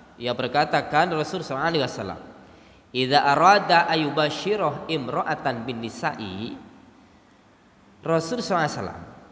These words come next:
ketika ingin bersenggama dengan salah seorang istri dari kalangan istri-istrinya,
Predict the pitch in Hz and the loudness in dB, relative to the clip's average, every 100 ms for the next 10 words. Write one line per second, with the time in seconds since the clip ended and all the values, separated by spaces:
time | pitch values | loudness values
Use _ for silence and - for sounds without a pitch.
0 | - 156 156 180 160 151 151 139 170 135 | -8 -6 -4 -4 -6 -6 -6 -4 -6 -8
1 | 120 143 123 120 135 160 165 127 95 - | -8 -8 -6 -2 -2 -2 -4 -4 -6 -12
2 | - - - - - - _ _ _ 120 | -20 -20 -20 -20 -20 -20 _ _ _ -8
3 | 127 127 160 156 147 131 131 110 147 139 | -6 -2 -2 -2 -4 -4 -4 -4 -2 -2
4 | 123 - - - - 156 151 - - 165 | -6 -12 -20 -20 -14 -10 -10 -12 -8 -6
5 | 131 120 120 127 131 120 131 - - 127 | -4 -4 -4 -4 -6 -4 -6 -8 -12 -10
6 | 107 - 123 92 80 | -12 -8 -8 -8 -10